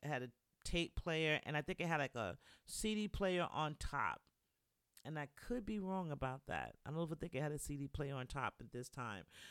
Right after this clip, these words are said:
but definitely a tape player. So it was like a, a task. Like, my song is done, stop, rewind it. Boom. My, I was so on point with the stop and rewind. Like,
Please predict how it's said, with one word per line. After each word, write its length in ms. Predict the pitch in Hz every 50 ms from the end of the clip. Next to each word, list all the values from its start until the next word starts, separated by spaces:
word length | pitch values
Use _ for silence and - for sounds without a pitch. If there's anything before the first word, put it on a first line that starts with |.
| - - -
but 160 | - 147 135
definitely 340 | 196 196 214 220 - 247 233
a 40 | 226
tape 280 | - 226 214 202 185
player. 340 | - 190 190 170 156 151 156
So 260 | 147 - - 156 113
it 180 | 95 165 214 220
was 180 | 214 220 180 180
like 200 | 202 185 180 -
a, 260 | 165 151 143 - - -
a 100 | 151 156
task. 600 | - - 185 196 170 117 90 71 - - - 123
Like, 220 | 123 117 117 - - - - - - - - _ - -
my 140 | 139 151 151
song 300 | 135 - 180 180 190 202
is 100 | 202 202
done, 260 | 175 202 190 190 180 -
stop, 360 | - - 214 170 143 - - -
rewind 400 | 147 185 196 196 190 180 170 151
it. 80 | 147 -
Boom. 220 | 196 202 175 110 - -
My, 100 | 175 - - -
I 100 | 160 214
was 180 | 247 247 214
so 640 | - - - - - 208 196 202 208 220 262 269 262 - _ _ _ _ _ _ _ _ _ _ _ _ _ _ _ _ _ _ _ _ _ _ _ _ _ -
on 160 | - 175 185 170
point 420 | - - 185 185 180 170 139 -
with 160 | 165 170 -
the 80 | - 160
stop 380 | - - 170 156 165 - -
and 100 | 170 160
rewind. 580 | 170 170 160 156 160 160 160 147 123 113 117 123
Like, 220 | 123 110 101 -